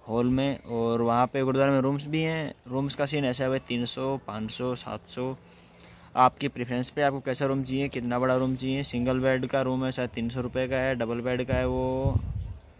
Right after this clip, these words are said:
पाँच सौ का है, हाँ, एक सात सौ का भी है कोई। Hall लेना चाहो तो hall का scene कुछ ऐसा है भाई, डेढ़ सौ रुपये पे कर रहा हूँ मैं। डेढ़ सौ रुपये में यहाँ खाना नहीं, लंगर नहीं होता है, मतलब गुरुद्वारे में लंगर नहीं लगता है, तो उनका सीन ऐसा है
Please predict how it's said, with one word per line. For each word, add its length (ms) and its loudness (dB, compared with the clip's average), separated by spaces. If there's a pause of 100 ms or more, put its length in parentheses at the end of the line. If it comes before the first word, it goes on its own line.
(220)
पाँच 200 -4
सौ 120 -4
का 120 0
है, 260 -2 (920)
हाँ, 140 0
एक 100 0
सात 200 0
सौ 100 -4
का 120 0
भी 100 -2
है 60 0
कोई। 220 -6 (1400)
Hall 140 8
लेना 180 6
चाहो 180 4
तो 120 2
hall 220 2
का 120 2
scene 240 -2
कुछ 140 -4
ऐसा 160 -2
है 80 2
भाई, 480 0 (180)
डेढ़ 220 2
सौ 120 2
रुपये 260 2
पे 60 0
कर 100 2
रहा 120 0
हूँ 80 -2
मैं। 120 -2
डेढ़ 160 0
सौ 100 -2
रुपये 160 -2
में 400 -2 (540)
यहाँ 300 2
खाना 340 2
नहीं, 200 0
लंगर 320 6
नहीं 140 6
होता 200 4
है, 60 4
मतलब 260 2 (240)
गुरुद्वारे 360 2
में 80 0
लंगर 240 2
नहीं 120 2
लगता 260 2
है, 160 -2 (300)
तो 500 2
उनका 200 0
सीन 140 2
ऐसा 160 0
है 220 6